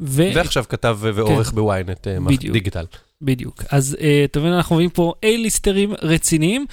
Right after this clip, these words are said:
Speaker 1: אני ושניהם, אה, נפרשן את תערוכת סי אס בשבת הבאה, זאת אומרת, אחרי שהתערוכה
Speaker 2: כן.
Speaker 1: תסתיים, אנחנו נדבר על כך, על כל מה שיהיה. אם אתם רוצים
Speaker 2: אני
Speaker 1: לראות
Speaker 2: אהיה בארץ, אה, אראה את Assassin's Creed,
Speaker 1: אה, נכון, אתה הולך
Speaker 2: ונדבר על זה
Speaker 1: לסרט.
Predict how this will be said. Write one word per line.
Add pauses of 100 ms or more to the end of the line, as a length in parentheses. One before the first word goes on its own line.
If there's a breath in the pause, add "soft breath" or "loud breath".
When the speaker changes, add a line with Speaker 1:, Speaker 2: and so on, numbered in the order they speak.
(320 loud breath)
Speaker 1:
אני
ושניהם,
אה, (340)
נפרשן (160)
את
תערוכת
סי
אס
בשבת (300 loud breath)
הבאה,
זאת
אומרת,
אחרי
שהתערוכה
Speaker 2:
כן.
Speaker 1:
תסתיים,
אנחנו
נדבר
על
כך,
על
כל
מה
שיהיה. (460 loud breath)
אם
אתם
רוצים
Speaker 2:
אני
Speaker 1:
לראות
Speaker 2:
אהיה
בארץ, (140)
אה, (140)
אראה
את
Assassin's
Creed, (200)
Speaker 1:
אה, (180)
נכון,
אתה
הולך
Speaker 2:
ונדבר
על
זה
Speaker 1:
לסרט.